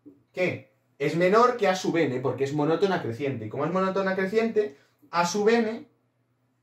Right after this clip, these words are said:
también va a ser menor o igual que dos, si A sub n menos uno, tal. Con lo cual, hemos demostrado, ¿vale? Hemos demostrado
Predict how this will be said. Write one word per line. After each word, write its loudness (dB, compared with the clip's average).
también 2
va 8
a 8
ser 0
menor 0
o 2
igual 2
que -2
dos, -4
si -6
A 0
sub -2
n 0
menos -4
uno, -6
tal. -8
Con 2
lo 8
cual, 4
hemos 2
demostrado, 4
¿vale? -2
Hemos 0
demostrado 2